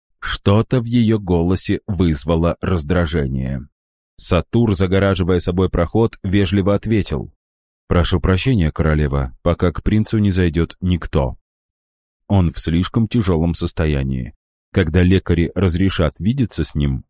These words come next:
вам сообщат». Дельфари побледнела, а стоявшая за её спиной Велли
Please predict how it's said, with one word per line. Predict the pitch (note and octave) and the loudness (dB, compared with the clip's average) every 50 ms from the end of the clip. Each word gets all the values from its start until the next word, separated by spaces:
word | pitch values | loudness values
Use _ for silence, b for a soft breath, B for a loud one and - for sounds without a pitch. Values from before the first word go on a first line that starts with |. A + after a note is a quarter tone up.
| _ - - | _ -6 -4
вам | F2+ F2 F#2 F#2 F#2 | 0 0 2 0 0
сообщат». | - - F2 D#2+ - - - A#1+ G#1 - - _ _ _ _ _ _ _ _ _ _ _ _ _ - | 0 -2 -2 -2 -2 -4 -8 -8 -10 -12 -16 _ _ _ _ _ _ _ _ _ _ _ _ _ -8
Дельфари | D2 D2 F2+ F2+ E2+ - - F#2 F#2+ F#2 F2+ F2 - | -2 0 2 2 2 2 2 2 2 2 2 0 0
побледнела, | - F#2+ E2+ D2+ E2 D#2 D2+ C2 D#2 F#2+ A2 A2+ A2+ A2+ A2+ G#2 - - - - | 0 0 0 2 2 0 0 0 2 2 2 2 2 2 2 0 0 -4 -8 -2
а | A2 A2+ | 0 0
стоявшая | G#2+ - - A2 G#2+ G#2+ G#2+ G#2 F#2+ - - G2 G2 | 0 2 0 2 2 4 2 2 0 0 0 0 0
за | D#2+ G2 | 2 2
её | F#2+ F#2 F2+ F2+ F2+ F2+ | 2 2 4 4 2 2
спиной | E2+ - - - F2 F2 E2+ E2 D#2+ | 0 -2 -2 -2 0 2 2 2 0
Велли | C#2 C#2 F#2 G#2+ A2 G#2+ G#2 G#2+ G#2 - | 2 2 2 2 4 4 2 2 0 -2